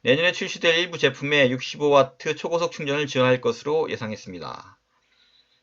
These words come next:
육십오 와트 충전 기술이 적용될 경우 사천 밀리암페어 배터리를 삼십 분에 완전 충전할 수 있습니다.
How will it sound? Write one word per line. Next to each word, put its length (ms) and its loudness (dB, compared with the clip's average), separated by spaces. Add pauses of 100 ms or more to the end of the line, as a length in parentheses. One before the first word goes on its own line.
육십오 320 2
와트 240 6
충전 260 -2
기술이 300 0
적용될 480 0
경우 680 0
사천 460 0
밀리암페어 520 2
배터리를 420 0
삼십 400 -12
분에 180 0
완전 460 0
충전할 340 -6
수 140 -10
있습니다. 600 -12